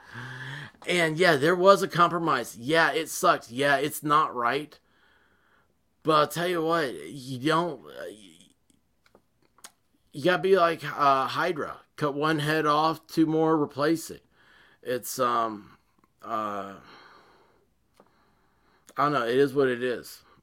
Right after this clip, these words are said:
Uh, it sucks. Yeah. Yeah, they are. They're big push for that.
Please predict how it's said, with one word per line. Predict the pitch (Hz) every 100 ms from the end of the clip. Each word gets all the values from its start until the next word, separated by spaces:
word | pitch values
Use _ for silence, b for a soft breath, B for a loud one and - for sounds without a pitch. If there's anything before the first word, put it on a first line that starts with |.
| _ -
Uh, | 90 110 107 101
it | 107
sucks. | - 135 107 - - _ _ _ _ _ _ _ _ _ _ _ _ _ _ _ _ _ _ _ _ _ _ _ -
Yeah. | 139 127 82 B B B B B B
Yeah, | 135 117
they | 113 113
are. | 110 104 98 - -
They're | 113 110
big | - 131 123
push | - 117
for | - 110
that. | 101 98 107